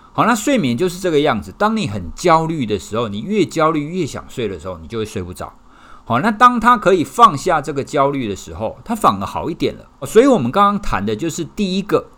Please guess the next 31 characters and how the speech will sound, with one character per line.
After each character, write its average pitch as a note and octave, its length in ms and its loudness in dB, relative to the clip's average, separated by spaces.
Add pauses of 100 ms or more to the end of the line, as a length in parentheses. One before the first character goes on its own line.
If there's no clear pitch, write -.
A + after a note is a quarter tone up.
(300)
去 - 140 -6
质 C#3 340 -4
疑 D3 180 -2
你 D3 140 -4
的 G2+ 100 -8
焦 A#2+ 340 2
虑， B2+ 180 -4
去 G3+ 160 -6
质 C3 320 -6
疑 C#3+ 120 0
你 C3+ 140 -4
的 F#2+ 100 -8
恐 - 320 -12
惧， - 260 -6 (580)
去 A#3+ 140 -4
更 G#3+ 280 6
具 A3 240 -4
体 A2 260 -8
的 G2+ 140 -6
思 F3 180 -8
考 G2+ 240 0
说， G#2 240 -2
好， G2+ 240 -2
你 F#2+ 120 -10
到 D3 160 0
底 A2+ 60 0
在 A#2 100 -2
担 A#2+ 260 -4
忧 B2 180 -4
什 - 220 -12
么？ - 160 -20